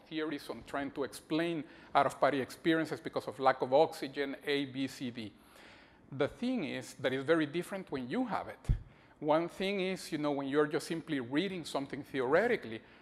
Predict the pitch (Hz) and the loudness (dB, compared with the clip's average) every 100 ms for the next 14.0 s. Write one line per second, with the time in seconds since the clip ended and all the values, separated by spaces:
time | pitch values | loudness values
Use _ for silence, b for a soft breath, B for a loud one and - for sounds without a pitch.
0 | B 131 139 147 147 - 165 165 - 127 | B -4 0 2 0 0 -4 -4 -6 -10
1 | 120 233 247 123 110 - 117 107 131 131 | -6 -2 0 0 -2 -8 -12 -6 -6 -6
2 | 117 117 - - 156 160 151 143 127 127 | -6 -8 -10 -6 -4 -4 -6 -8 -6 0
3 | 143 143 139 156 - 151 170 208 208 190 | 4 4 0 -6 -6 -8 -6 -6 -6 -8
4 | 127 123 120 117 117 107 104 - - - | -8 -6 -2 0 0 0 -4 -4 -14 -14
5 | - - B B B B 143 - 147 170 | -16 -20 B B B B -6 -2 -2 0
6 | 190 208 175 139 135 131 131 123 127 135 | 0 -2 -6 -2 0 0 -2 -4 -8 -8
7 | 127 208 285 277 B B B B - 165 | -6 -2 -2 -4 B B B B -2 0
8 | 160 147 143 160 156 165 175 170 151 127 | 0 -2 0 -2 0 0 4 6 6 4
9 | 113 - - - 190 196 190 - 175 - | 2 -2 -14 -2 0 2 -2 -4 -6 -8
10 | - 170 165 135 135 156 160 139 131 - | -2 0 4 4 4 4 4 4 0 -4
11 | 131 131 135 - 247 269 156 139 - 156 | -6 -6 -8 -10 -8 -4 -4 -6 -4 0
12 | 143 135 - 131 131 165 160 170 220 - | 2 2 -2 -8 -4 -4 -2 -4 -6 -12
13 | B B B - 202 208 202 233 175 | B B B -6 -4 -2 -2 0 -2